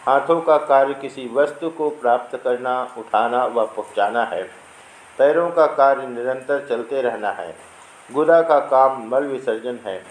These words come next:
तथा विषयजनित आनंदानुभव जन्नेन्द्रिय का काम है, स्पर्शानुभव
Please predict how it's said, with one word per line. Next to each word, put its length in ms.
तथा 480
विषयजनित 580
आनंदानुभव 1040
जन्नेन्द्रिय 600
का 180
काम 460
है, 160
स्पर्शानुभव 1040